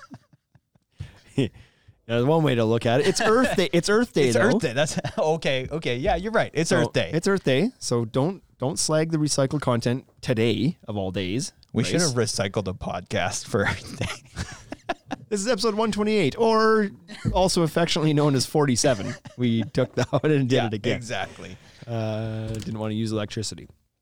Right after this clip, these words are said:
Speaker 1: So there it
Speaker 2: Okay.
Speaker 1: is. I think that's the conversation, right? I don't know that we left much out of it. I,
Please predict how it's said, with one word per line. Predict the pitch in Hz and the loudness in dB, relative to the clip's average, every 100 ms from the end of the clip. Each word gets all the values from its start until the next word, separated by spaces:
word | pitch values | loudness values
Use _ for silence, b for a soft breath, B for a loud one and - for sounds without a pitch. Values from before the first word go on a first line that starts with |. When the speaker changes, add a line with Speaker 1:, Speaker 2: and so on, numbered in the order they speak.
| _ - B B B - | _ -8 B B B 0
Speaker 1:
So | 208 | 2
there | 233 226 | 4 2
it | 175 | 2
Speaker 2:
Okay. | |
Speaker 1:
is. | 120 117 - | 0 -4 -2
I | 147 | 0
think | 143 | 0
that's | 139 135 - | 0 -2 -4
the | - | -8
conversation, | 127 123 113 113 104 110 | -4 -4 -4 -4 -4 -2
right? | 113 | -2
I | |
don't | 117 | -2
know | 104 | -4
that | 101 | -4
we | 98 | -4
left | 101 - | -4 -4
much | 98 95 | -6 -4
out | 95 | -2
of | |
it. | 104 - | -2 2
I, | 156 156 | 2 2